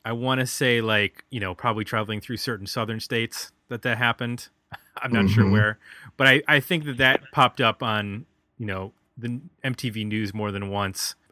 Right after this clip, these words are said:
Speaker 1: And I also remember, I don't know if you remember this, Jay, but when we worked at the radio station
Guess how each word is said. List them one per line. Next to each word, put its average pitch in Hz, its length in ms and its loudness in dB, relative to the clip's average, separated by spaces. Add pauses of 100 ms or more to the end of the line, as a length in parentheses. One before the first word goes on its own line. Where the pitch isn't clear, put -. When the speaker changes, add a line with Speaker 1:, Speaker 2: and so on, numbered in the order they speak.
Speaker 1:
And 147 100 10
I 165 60 10
also 247 180 4
remember, 165 640 4
I 131 40 -2
don't 147 100 -2
know 143 80 0
if 120 100 -6
you 120 120 -4
remember 120 240 -4
this, 190 220 0
Jay, 104 400 -2 (480)
but 123 320 2 (880)
when 127 140 -6
we 123 80 -4
worked 120 200 -4
at 117 60 -8
the 113 100 -10
radio 147 220 0
station 117 760 -4